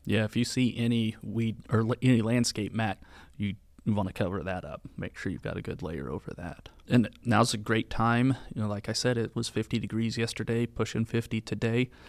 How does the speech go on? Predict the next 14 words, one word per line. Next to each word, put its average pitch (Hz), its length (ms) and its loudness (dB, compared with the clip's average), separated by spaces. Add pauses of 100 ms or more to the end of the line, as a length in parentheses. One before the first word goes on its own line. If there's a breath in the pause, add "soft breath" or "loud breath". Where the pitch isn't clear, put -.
(220 loud breath)
It's - 280 -2
not 113 260 4
too 123 240 2
early 127 180 4
to 117 80 -4
put - 200 2
your 120 100 0
preventer 110 560 0
down 104 320 -2
in 104 80 0
your 101 140 -4
landscape 101 500 -4
beds. - 380 -2 (480 loud breath)
Um, - 460 -6